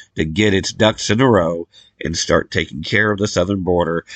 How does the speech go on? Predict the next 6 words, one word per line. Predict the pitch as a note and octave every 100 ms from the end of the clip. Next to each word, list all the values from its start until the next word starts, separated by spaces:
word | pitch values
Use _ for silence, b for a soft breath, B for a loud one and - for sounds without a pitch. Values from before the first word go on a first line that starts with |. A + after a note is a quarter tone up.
| B
start | - - F2 D#2+
vetting | D#2+ E2+ G#2 G#2+ G#2 -
everyone | F2+ F#2+ A#2+ A2 G#2+
who's | A2 F2+ F2 - -
coming | - G2+ A#2
across, | A#2+ - F2+ D2+ -